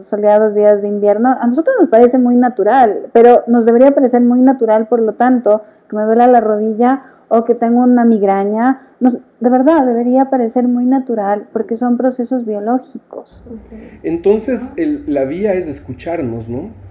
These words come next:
Speaker 1: La vía, sí, le-, y la vía es, sobre todo, o sea, creo que no va a haber una vía diferente que el conocimiento de, de, de esta dualidad dentro de uno como algo natural. No hay ot-, creo que no hay otra manera de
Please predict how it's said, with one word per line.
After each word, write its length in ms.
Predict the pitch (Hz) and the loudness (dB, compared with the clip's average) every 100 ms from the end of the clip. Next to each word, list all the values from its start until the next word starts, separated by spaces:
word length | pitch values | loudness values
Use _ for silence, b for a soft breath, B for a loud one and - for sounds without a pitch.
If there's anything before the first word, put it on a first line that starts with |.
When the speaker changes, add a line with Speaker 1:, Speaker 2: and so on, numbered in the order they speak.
| - | -2
Speaker 1:
La 180 | 226 240 | 2 4
vía, 400 | 247 277 302 302 | 6 4 2 -2
sí, 500 | - _ 311 277 208 220 | -10 _ 2 2 0 -4
le-, 160 | 220 247 | -4 0
y 80 | |
la 160 | 240 240 | 2 4
vía 500 | 254 269 269 254 254 | 4 4 4 2 0
es, 240 | 254 - - | -2 -8 -14
sobre 360 | - 220 214 | -6 -4 -4
todo, 520 | 214 220 226 240 233 - | -4 -2 0 0 -2 -6
o 60 | - | -12
sea, 220 | 190 - | -12 -6
creo 180 | 233 226 | -2 -2
que 220 | 247 247 233 b b b _ | 0 -2 -6 b b b _
no 160 | 233 254 | 2 6
va 80 | |
a 40 | 262 | 6
haber 200 | 254 262 | 6 6
una 240 | 262 220 | 4 2
vía 260 | 208 226 233 | 2 2 2
diferente 760 | 233 226 202 202 202 214 226 226 | 0 -2 -6 -6 -6 -4 -6 -4
que 160 | 208 | -6
el 180 | 190 190 _ | -4 -8 _
conocimiento 1160 | - 214 214 202 220 208 208 214 214 240 262 254 269 | -6 -4 -4 -8 -8 -6 -4 -6 -2 0 0 0 -10
de, 540 | - 202 196 196 - - _ _ _ _ | -6 -2 -2 -2 -6 -14 _ _ _ _
de, 380 | 208 220 226 - | 0 2 2 0
de 200 | 214 233 | 0 0
esta 240 | 233 262 | 2 0
dualidad 460 | 247 220 208 208 220 | 2 2 0 -2 -2
dentro 280 | 220 220 233 | -2 0 2
de 100 | 220 | 2
uno 460 | 208 220 240 370 - _ - | 0 -2 -2 -4 -10 _ -4
como 240 | 226 226 | 0 2
algo 220 | 226 233 | 2 2
natural. 480 | 240 226 190 185 175 _ _ _ _ _ _ _ | 0 -2 -4 -6 -8 _ _ _ _ _ _ _
No 120 | - 226 | -4 2
hay 120 | 233 | 2
ot-, 280 | 226 - - | 2 -2 -12
creo 180 | - 226 | -2 -2
que 80 | 240 | 0
no 100 | 233 | -2
hay 160 | 226 247 | 0 0
otra 200 | 240 240 | 0 -4
manera 520 | 208 202 202 208 214 | -4 -4 -4 -2 -2
de 260 | 208 190 | -4 -6